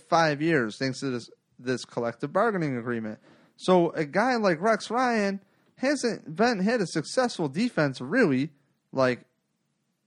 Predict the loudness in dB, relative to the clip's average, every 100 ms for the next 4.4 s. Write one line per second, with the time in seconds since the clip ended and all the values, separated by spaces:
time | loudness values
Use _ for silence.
0 | _ _ _ _ -20 -20 -12 0 2 4
1 | 2 0 0 0 0 -4 -6 -2 -2 -2
2 | -4 -6 -4 -2 -4 -6 _ _ _ _
3 | _ -2 0 2 0 0 2 2 -2 -6
4 | -8 -8 -10